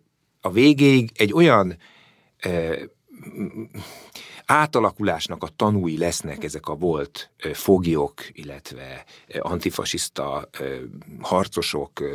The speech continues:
nem tudom én, ö, veteránok és így tovább, vagy egyszerűen csak gondolkodók, vagy politikusok, hogy, hogy visszarendeződés van.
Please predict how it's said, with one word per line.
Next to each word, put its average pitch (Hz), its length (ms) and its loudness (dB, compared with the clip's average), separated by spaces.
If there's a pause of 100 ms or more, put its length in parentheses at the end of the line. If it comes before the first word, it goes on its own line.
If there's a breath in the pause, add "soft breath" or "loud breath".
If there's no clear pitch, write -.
nem 78 160 -10
tudom 69 240 -10
én, 65 240 -12 (320 loud breath)
ö, 76 160 -4
veteránok 80 540 0
és 82 140 -2
így - 100 -8
tovább, 135 600 4 (300 loud breath)
vagy - 160 -2
egyszerűen 85 320 0
csak 73 180 -4
gondolkodók, 90 1000 4 (400 loud breath)
vagy - 140 -14
politikusok, 113 880 4 (320 loud breath)
hogy, 107 360 8
hogy 110 220 2
visszarendeződés 107 1000 6
van. 127 240 4